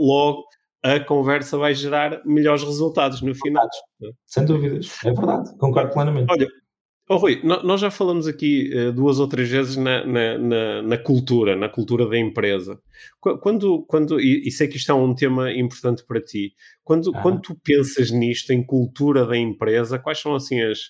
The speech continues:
Speaker 1: as principais ideias que tu associas a esse termo?
Speaker 2: Ok, então para mim a definição de cultura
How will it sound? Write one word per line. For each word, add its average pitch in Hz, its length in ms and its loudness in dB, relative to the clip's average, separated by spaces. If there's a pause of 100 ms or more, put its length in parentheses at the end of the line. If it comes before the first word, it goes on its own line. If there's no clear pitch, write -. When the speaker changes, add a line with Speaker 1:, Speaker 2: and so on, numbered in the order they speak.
(540)
Speaker 1:
as 110 100 -8
principais 127 800 0
ideias 120 540 0
que - 100 -20
tu 117 160 -4
associas 110 460 -4
a 113 80 -6
esse - 200 -10
termo? 101 260 -6 (880)
Speaker 2:
Ok, - 180 -2 (720)
então 151 260 -2
para 165 120 2
mim 170 140 4
a 190 40 0
definição 165 420 -2
de 123 80 -6
cultura 160 720 0